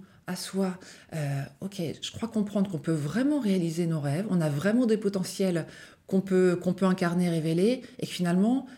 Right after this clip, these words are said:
le principal ennemi qu'on peut avoir, c'est nous-mêmes. Ok. Et donc, plus j'a-, j'a-, plus j'avais des, des certitudes, plus c'était clair dans ma tête,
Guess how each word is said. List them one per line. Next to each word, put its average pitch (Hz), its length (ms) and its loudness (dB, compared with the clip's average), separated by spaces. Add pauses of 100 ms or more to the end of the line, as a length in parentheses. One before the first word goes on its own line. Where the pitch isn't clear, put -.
(140)
le 147 120 -2
principal 196 500 0
ennemi 185 320 4
qu'on 175 100 -2
peut 151 120 -4
avoir, 185 300 -2
c'est 160 180 -4
nous-mêmes. 175 520 2 (640)
Ok. 233 180 -4 (500)
Et - 80 4
donc, 220 120 6
plus 339 140 6
j'a-, 254 200 6
j'a-, 196 280 4 (180)
plus 302 140 2
j'avais 240 220 6
des, 196 140 2
des 190 100 4
certitudes, 226 600 0
plus 240 120 -2
c'était 202 280 2
clair 240 200 0
dans 220 80 2
ma 190 140 4
tête, - 480 -4